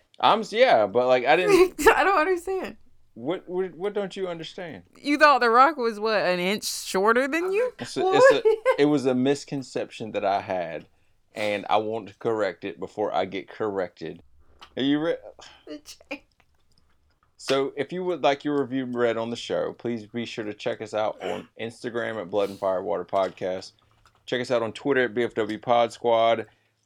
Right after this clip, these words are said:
Speaker 1: Check our Patreon page out. We have a Patreon where we're trying to do big things and great stuff, but we need your help. So be sure to check that out. And if you wanna reach out to us, shoot us an email at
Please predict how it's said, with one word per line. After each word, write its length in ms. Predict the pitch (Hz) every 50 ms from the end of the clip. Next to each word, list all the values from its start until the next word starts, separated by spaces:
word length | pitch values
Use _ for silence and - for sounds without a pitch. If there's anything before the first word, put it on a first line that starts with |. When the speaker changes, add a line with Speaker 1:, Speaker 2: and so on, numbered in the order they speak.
| _ _ _
Speaker 1:
Check 200 | - 147 147 -
our 80 | 156 151
Patreon 680 | - 175 180 170 165 - 156 156 139 131 123 123 123
page 320 | 127 120 117 117 110 101
out. 260 | 107 107 101 82 - -
We 100 | 107 110
have 120 | 113 117
a 60 | 117
Patreon 680 | 107 139 123 123 120 - 120 117 113 107 104 98 101
where 160 | 101 104 104 104
we're 200 | 101 110 110 107
trying 280 | - - 117 113 113
to 80 | 110 107
do 140 | 117 117 110
big 260 | 98 117 113 98 -
things 300 | - 113 113 110 98 98
and 100 | 101 95
great 220 | 107 107 95 -
stuff, 320 | - - - 107 95 - -
but 160 | 98 80 73
we 200 | 101 107 107 110
need 280 | 117 113 110 107 95
your 160 | - 107 104 98
help. 320 | 107 110 104 90 - - _ _ _ _
So 680 | - - - 101 95 95 92 92 90 90 87 71 - _
be 120 | 104 104 98
sure 220 | - - 104 98
to 40 | 95
check 300 | - - - 104 - -
that 240 | - 98 92 78 -
out. 480 | 76 95 98 101 101 - - - - _ _ _ _ _ _ _ _ _ _ _ _
And 600 | 107 117 120 120 120 120 120 123 123 123 113 113 - - - _ _ _ -
if 100 | - -
you 60 | 127
wanna 140 | 127 120 117
reach 220 | 117 120 117 -
out 200 | 131 113 - - -
to 200 | - 117 110 107
us, 360 | 107 101 - - - - - _ _ _ _ _ _ _ _
shoot 300 | - - - 127 120 113
us 140 | 110 - -
an 120 | 87 104
email 460 | 113 110 110 107 101 101 101 98 - -
at 220 | 95 98 87 -